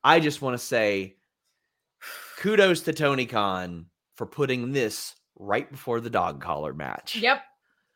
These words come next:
Speaker 1: Cat, like, you see, you see the, the beauty and the brutality of what Ring of Honor is back to back. You see such a stark contrast, and then you go right down the middle with Juice and Samoa Joe.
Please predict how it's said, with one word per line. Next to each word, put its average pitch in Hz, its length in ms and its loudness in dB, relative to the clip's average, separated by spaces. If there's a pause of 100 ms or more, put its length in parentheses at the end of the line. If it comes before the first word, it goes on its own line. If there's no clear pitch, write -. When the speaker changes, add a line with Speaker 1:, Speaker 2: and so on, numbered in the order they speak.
(140)
Speaker 1:
Cat, 170 320 4
like, 143 280 2 (180)
you 131 240 -10
see, 135 760 -2 (1400)
you 139 120 -4
see 165 480 2
the, 131 220 -2
the 135 180 0
beauty 190 960 -2
and 170 180 2
the 160 60 4
brutality 143 960 2 (340)
of 127 220 4
what 127 340 4
Ring 147 200 2
of 131 120 0
Honor 120 380 4
is 95 520 2 (280)
back 104 360 4
to 120 100 -6
back. 87 420 -4 (240)
You 143 80 -8
see 139 220 -4
such 156 260 -2
a 214 60 0
stark 190 400 2
contrast, 113 880 0 (560)
and 143 180 6
then 143 140 2
you 165 80 0
go 139 200 6
right 127 300 2
down 127 200 2
the 127 60 0
middle 113 300 2
with 120 160 -4
Juice 101 480 -4
and 101 200 -8
Samoa 98 380 -4
Joe. 131 360 -4